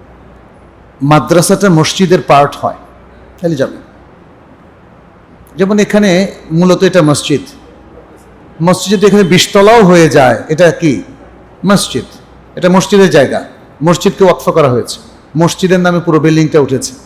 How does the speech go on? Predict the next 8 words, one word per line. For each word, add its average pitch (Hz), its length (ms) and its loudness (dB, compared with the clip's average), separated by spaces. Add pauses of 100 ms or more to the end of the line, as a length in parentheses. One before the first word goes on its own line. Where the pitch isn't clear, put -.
(580)
এখন 196 600 0 (460)
বিশ 127 420 -2
তলা 208 220 2
হইল 143 340 2
বা 139 120 0
দশ 143 300 -2
তলাই 156 280 2
হইল, 123 260 -4